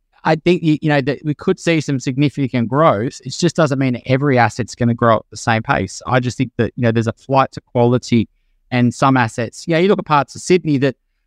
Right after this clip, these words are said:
you know, you are seeing property sell at forty-six million, right, today, let alone in fifty years' time. So, um, you know, and so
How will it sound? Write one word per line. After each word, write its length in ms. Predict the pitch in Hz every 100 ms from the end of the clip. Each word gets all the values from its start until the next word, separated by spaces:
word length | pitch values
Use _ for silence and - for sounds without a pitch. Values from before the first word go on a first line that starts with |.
| _
you 80 | 156
know, 60 |
you 160 | 151 151
are 180 | 147 214
seeing 240 | 262 196
property 340 | 127 127 120 113
sell 280 | - 120 110
at 100 | -
forty-six 500 | 127 107 - 104 -
million, 320 | 120 92 82
right, 300 | 104 120 -
today, 500 | 165 143 170 160 92
let 160 | 127 139
alone 320 | 131 147 156
in 120 | 131 -
fifty 280 | 147 - 135
years' 320 | 120 117 110
time. 420 | - 123 139 110
So, 260 | - - 139 - _ _
um, 360 | - 143 143 139 - -
you 140 | 147
know, 240 | 139 156
and 240 | 160 151 156
so 300 | - 156